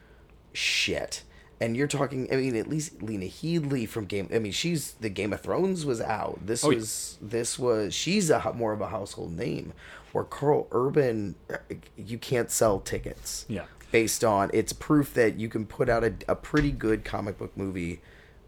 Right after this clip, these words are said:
Speaker 1: but you have to have somebody who can sell tickets. And Carl Urban, I just don't think was still, and still is not, someone that's gonna sell a hundred million dollars plus worth of tickets.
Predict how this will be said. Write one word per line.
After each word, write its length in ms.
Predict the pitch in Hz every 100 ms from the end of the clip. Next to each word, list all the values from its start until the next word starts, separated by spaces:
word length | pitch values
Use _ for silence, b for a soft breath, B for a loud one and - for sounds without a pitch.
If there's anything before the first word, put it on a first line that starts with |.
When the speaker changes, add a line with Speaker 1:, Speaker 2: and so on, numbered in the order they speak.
| -
Speaker 1:
but 160 | -
you 160 | 104 95
have 500 | - - 95 95 -
to 100 | 98
have 280 | 85 82 80
somebody 560 | - 85 78 73 73 80
who 80 | 80
can 200 | 85 80
sell 280 | - 76 76
tickets. 400 | - - - 92
And 100 | 80
Carl 300 | 120 117 101
Urban, 260 | 104 98
I 120 | 82 87
just 240 | 87 -
don't 200 | 90 82
think 300 | - 85 82 -
was 540 | 76 80 76 - - -
still, 360 | - - 139
and 260 | 117 104 95
still 240 | - 120
is 200 | 95 101
not, 400 | 95 87 82 71 B B B B
someone 360 | - 95 90 82
that's 180 | 78
gonna 240 | - 90 90
sell 680 | - 98 90 82 78 78 - - -
a 260 | 95 90 -
hundred 300 | - 82 82
million 240 | 76 76
dollars 380 | 80 90 73 69
plus 280 | - 69 -
worth 140 | 55
of 80 | 57
tickets. 400 | 85 - - -